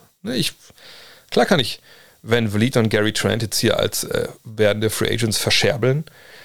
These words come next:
aber die, der Gegen-, die Gegenleistung ist nicht so geil, eben weil die Free Agents wären. Sind natürlich keine Superstars, aber <laughs> es ändert ja nichts daran, dass wenn die dann nicht bei ihrem neuen Verein spielen wollen oder der neue Verein denen halt nicht das Geld bieten möchte, was, oder kann, was,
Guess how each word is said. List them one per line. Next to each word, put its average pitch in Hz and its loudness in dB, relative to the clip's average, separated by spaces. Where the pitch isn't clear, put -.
aber 107 4
die, 107 -2
der 104 2
Gegen-, 113 0
die 110 -4
Gegenleistung 113 0
ist - 0
nicht 123 2
so 110 0
geil, 95 0
eben 104 0
weil 104 4
die 131 4
Free 104 0
Agents 120 -2
wären. 135 2
Sind 147 -6
natürlich 117 0
keine 107 0
Superstars, 165 0
aber 113 2
<laughs> - -
es 113 0
ändert 135 2
ja 120 2
nichts 139 -2
daran, 120 4
dass 110 0
wenn 110 2
die 127 0
dann 135 4
nicht 139 -2
bei 120 2
ihrem 113 0
neuen 120 4
Verein - -2
spielen 101 -2
wollen 120 0
oder 107 4
der 107 0
neue 120 4
Verein 120 0
denen 117 2
halt 110 -2
nicht 123 -2
das 107 -2
Geld 147 0
bieten 113 -2
möchte, 110 2
was, - -4
oder 101 0
kann, 135 -2
was, 107 -4